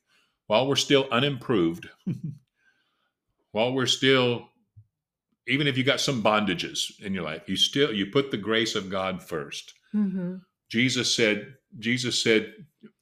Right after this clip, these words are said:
Speaker 1: "Take my yoke upon you and learn of me. Let me carry this thing. And learn of me, and you'll find rest for your souls."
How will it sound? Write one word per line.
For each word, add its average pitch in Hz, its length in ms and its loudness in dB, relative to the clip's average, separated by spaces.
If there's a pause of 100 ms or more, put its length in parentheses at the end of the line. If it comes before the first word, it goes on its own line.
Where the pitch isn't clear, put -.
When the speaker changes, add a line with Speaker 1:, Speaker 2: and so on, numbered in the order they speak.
(220)
Speaker 1:
"Take 151 260 -2
my 143 180 -2
yoke 113 340 0
upon 107 320 -2
you 110 140 0
and 87 140 -8
learn 98 320 -4
of 87 140 -6
me. 78 320 -4 (160)
Let 120 280 0
me 123 220 0
carry 95 360 -2
this 80 260 -4
thing. 76 180 -6 (960)
And 87 120 -10
learn 135 180 0
of 156 80 -4
me, 120 200 -2
and 92 160 -6
you'll 104 120 2
find 92 420 -4
rest 131 280 -2
for 127 120 -8
your 110 160 -4
souls." 82 560 -6